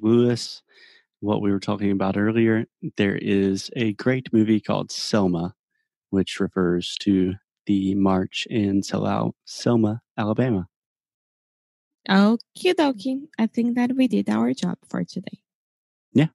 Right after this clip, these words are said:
Speaker 1: Last thing I would mention is that Martin Luther King Day, January twenty-first, is a federal holiday, which means, um, that federal workers and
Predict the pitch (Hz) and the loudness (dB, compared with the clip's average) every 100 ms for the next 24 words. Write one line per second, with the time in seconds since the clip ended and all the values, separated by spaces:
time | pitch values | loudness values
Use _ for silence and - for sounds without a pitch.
0 | _ _ 110 113 - 117 113 107 107 120 | _ _ -4 -4 -2 0 2 2 0 0
1 | - 131 120 107 107 - - 98 - _ | 0 -2 0 2 2 -2 -2 -2 -4 _
2 | _ _ _ _ 104 101 101 104 107 - | _ _ _ _ -2 -2 0 0 0 0
3 | 131 123 120 117 104 95 95 92 - 98 | 0 2 2 2 0 0 0 -2 -4 -6
4 | - 123 117 - - - 139 131 123 - | -2 -2 -2 -6 -16 -2 0 0 -2 -4
5 | 107 101 101 - 98 98 92 90 104 104 | 0 2 0 0 0 2 0 -2 0 0
6 | 104 104 101 101 - - _ _ - 92 | 2 2 0 -4 -16 -20 _ _ -6 -6
7 | - 92 92 87 85 - - - _ _ | -2 0 2 2 -2 -6 -14 -18 _ _
8 | _ _ _ - 95 85 82 87 - - | _ _ _ -4 0 0 -4 -8 -12 -20
9 | _ 101 - - 131 123 120 110 117 113 | _ -4 -4 -4 -2 0 0 2 0 2
10 | 117 110 107 - - 113 101 98 95 | 2 2 0 -6 -6 -2 -2 -2 -4